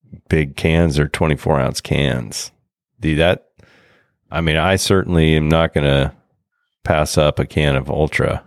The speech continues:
for eighteen dollars. I think it's kinda cute, though. You know, 'cause how many holes are in a golf course? Eighteen. Yeah, let's just charge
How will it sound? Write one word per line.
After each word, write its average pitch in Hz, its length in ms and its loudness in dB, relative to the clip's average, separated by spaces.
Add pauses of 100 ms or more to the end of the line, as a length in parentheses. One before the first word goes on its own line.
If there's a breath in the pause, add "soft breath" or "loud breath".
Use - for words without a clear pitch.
(220)
for - 220 -4
eighteen - 320 -4
dollars. - 520 -8 (800 soft breath)
I 95 160 0
think 107 240 0
it's 82 160 0
kinda 82 220 2
cute, - 360 0
though. 64 320 -2 (720)
You 82 60 0
know, 69 180 2
'cause - 480 -2
how 95 160 0
many 78 140 0
holes 73 260 0
are 76 100 2
in 69 60 2
a 69 40 0
golf 71 240 0
course? 76 300 0
Eighteen. 71 600 -4 (100)
Yeah, 80 140 2
let's 76 140 -2
just 80 160 0
charge 73 200 -2